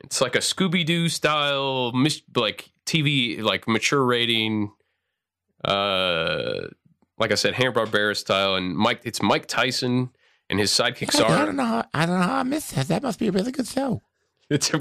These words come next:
Speaker 1: it's a really, it is really good. It's Mike, Mike Tyson, a little Asian chick that's Mike Tyson's daughter, a ghost. I can't remember who plays the ghost, and then his other sidekick is a pigeon called Pigeon,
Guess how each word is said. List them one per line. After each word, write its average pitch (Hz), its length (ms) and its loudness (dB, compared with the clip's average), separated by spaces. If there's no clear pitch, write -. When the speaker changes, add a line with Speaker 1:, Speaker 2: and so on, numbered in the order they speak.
Speaker 1:
it's - 220 -2
a - 100 -6
really, 143 300 0
it 151 80 2
is 135 160 2
really 127 180 2
good. 120 160 0
It's 131 160 -8
Mike, 135 340 0
Mike 120 280 0
Tyson, 156 500 0
a 98 260 2
little 123 280 0
Asian 143 360 2
chick - 460 -2
that's 104 160 -2
Mike 123 200 2
Tyson's 123 340 0
daughter, 110 540 0
a 101 100 0
ghost. 113 460 -2
I 107 60 -4
can't 139 160 0
remember 110 220 0
who 101 120 -2
plays 98 260 -2
the 95 60 -6
ghost, 98 480 -2
and 101 120 2
then 104 140 2
his 104 180 0
other 110 200 0
sidekick 104 560 -2
is 98 580 -2
a 104 80 0
pigeon 98 540 -2
called 95 220 -2
Pigeon, 98 460 -2